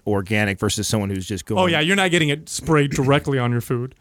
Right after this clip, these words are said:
Speaker 2: You're getting kind of, like, you know, leftover or residue or whatever.
Speaker 1: Right.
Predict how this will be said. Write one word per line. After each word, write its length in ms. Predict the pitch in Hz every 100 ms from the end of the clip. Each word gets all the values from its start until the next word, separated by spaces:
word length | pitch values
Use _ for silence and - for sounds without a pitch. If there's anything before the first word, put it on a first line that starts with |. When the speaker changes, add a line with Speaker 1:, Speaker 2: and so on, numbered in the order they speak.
| _ _ _
Speaker 2:
You're 140 | 156 139
getting 260 | 143 135
kind 180 | 131 143
of, 80 | 131
like, 220 | 123 123
you 60 | 131
know, 200 | 117 120
leftover 480 | 160 139 - 135 127
or 80 | 120
residue 340 | 143 147 131
or 60 | 123
whatever. 340 | 127 123 127 123
Speaker 1:
Right. 240 | 104 95